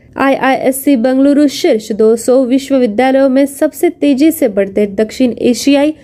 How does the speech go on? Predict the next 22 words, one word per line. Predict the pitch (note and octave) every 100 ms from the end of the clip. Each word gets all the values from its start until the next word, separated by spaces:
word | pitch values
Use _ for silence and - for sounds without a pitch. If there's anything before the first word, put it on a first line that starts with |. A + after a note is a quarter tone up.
| - _
विश्वविद्यालय | C4 D#4+ D#4+ C4+ G#3+ G#3 A3 A3+ A3+
के | A3+ A#3
रूप | G#3+ D4 C#4+
में | C#4 C#4
उभरा | C4 C4+ D4
है। | A#3 F#3 - - _ _ _ _
अगला | D#4+ D#4+ G3
सवाल, | F#3+ F#3 F#3 F#3+
भारतीय | F#3 G#3+ G#3+ G#3+ A#3+
रिजर्व | A3+ G#3+ A#3+
बैंक | A3+ A3+ B3 B3
ने | B3+ B3+
अपनी | - A3+ B3 C4+ C4+ - _ G#3+
रेपो | C4 D#4+ F4
दर | D4 C#4+
को | C#4+ D4
कितने | C#4 F4 E4 F4+
प्रतिशत | E4 C#4 B3 A3+ B3+ - A#3+
तक | A#3
बढ़ा | G#3+ A3+ A#3 C4+
दिया | F#3 F3+ F3+
है? | G3